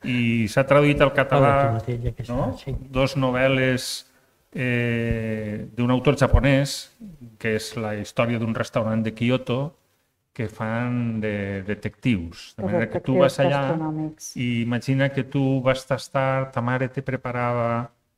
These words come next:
Speaker 1: un fricandó, eh, d'unes determinades característiques i tal, o un restaurant que tu has visitat en algun lloc, i ells fan una investigació i al cap de dues setmanes te reproduiran en el restaurant aquell
Speaker 3: El plat.
Speaker 1: plat.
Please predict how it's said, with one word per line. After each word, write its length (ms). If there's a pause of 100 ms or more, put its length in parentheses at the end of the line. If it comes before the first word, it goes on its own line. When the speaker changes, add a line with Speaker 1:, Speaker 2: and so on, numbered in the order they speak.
(200)
Speaker 1:
un 240
fricandó, 1040 (320)
eh, 420
d'unes 240
determinades 460
característiques 920
i 60
tal, 380 (160)
o 260
un 140
restaurant 520
que 100
tu 100
has 100
visitat 540
en 80
algun 280
lloc, 220
i 160
ells 220
fan 160
una 140
investigació 1080 (100)
i 60
al 100
cap 160
de 80
dues 300
setmanes 600 (360)
te 100
reproduiran 800
en 100
el 80
restaurant 640
aquell 220
Speaker 3:
El 60
plat. 240
Speaker 1:
plat. 160